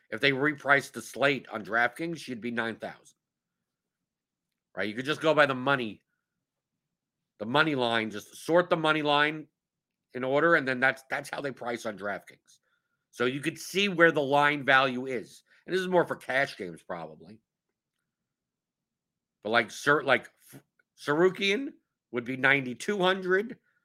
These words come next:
Moises would be ninety-one hundred, Frey would be nine thousand, right? T J Brown would still, would still be eighty-nine hundred. Bautista would still be eighty-seven hundred.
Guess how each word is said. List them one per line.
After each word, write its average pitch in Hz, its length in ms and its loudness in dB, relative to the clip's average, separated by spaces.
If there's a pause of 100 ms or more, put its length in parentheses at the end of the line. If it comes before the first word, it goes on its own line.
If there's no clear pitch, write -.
(160)
Moises 143 720 2
would 127 180 -4
be 127 160 -8
ninety-one 127 560 -2
hundred, 156 480 0 (200)
Frey 131 380 2
would 131 200 -2
be 123 180 -6
nine 123 320 -2
thousand, 104 480 -4 (1040)
right? 101 300 0 (600)
T 143 100 -2
J 160 200 4
Brown 143 460 4
would 127 180 -4
still, 156 640 -2
would 123 120 -8
still 156 240 -4
be 143 300 -6
eighty-nine 127 400 -2
hundred. 107 460 -8 (960)
Bautista 143 580 0
would 135 180 -4
still 131 280 -2
be 127 320 -4 (760)
eighty-seven 120 560 2
hundred. 95 480 -8